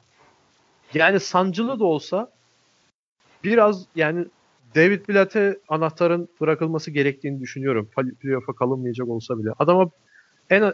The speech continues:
yani eğer David Blatt'le bir başarı yakalama hedefi varsa ki bilmiyorum eğer Olympiakos'un yönetim şeyini, kararını falan tabii ki ama bir en azından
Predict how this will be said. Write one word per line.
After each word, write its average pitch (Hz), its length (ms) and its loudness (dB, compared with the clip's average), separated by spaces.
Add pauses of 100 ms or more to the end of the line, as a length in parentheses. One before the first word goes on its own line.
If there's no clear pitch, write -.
yani 139 260 2
eğer 156 260 4
David 143 280 0
Blatt'le 151 480 -2
bir 117 240 -4 (520)
başarı 131 340 -2
yakalama 135 460 0
hedefi 123 380 -4
varsa 170 460 0 (440)
ki 110 160 -14
bilmiyorum 120 480 0
eğer 101 140 0
Olympiakos'un 104 760 -8 (240)
yönetim 110 440 -10 (180)
şeyini, 101 300 -10
kararını 104 400 -2
falan 98 260 -10
tabii 104 260 -10
ki 175 100 2
ama 170 200 2 (560)
bir 226 320 4
en 208 120 6
azından 196 540 2